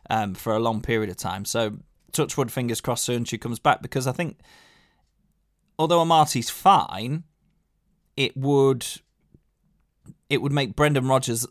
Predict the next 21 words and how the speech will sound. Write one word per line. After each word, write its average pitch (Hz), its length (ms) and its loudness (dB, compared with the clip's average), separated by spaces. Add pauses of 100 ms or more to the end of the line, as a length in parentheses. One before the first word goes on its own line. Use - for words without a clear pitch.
less 139 420 0
confident 101 680 -2 (840)
in 117 160 -4
playing 107 580 -2 (140)
three 107 340 -8
centre-backs 101 880 -6
and 101 520 -8 (220)
wing-backs. 104 760 -6 (960)
It 143 160 -2
seems 156 320 2
at 131 60 0
the 123 60 -2
moment 143 460 0
that 127 140 -6
this 123 160 -4
is 117 100 -4
his 113 120 -4
preferred 104 420 -6
formation, 135 680 -4 (180)
yeah, 127 380 -2
and 110 580 -4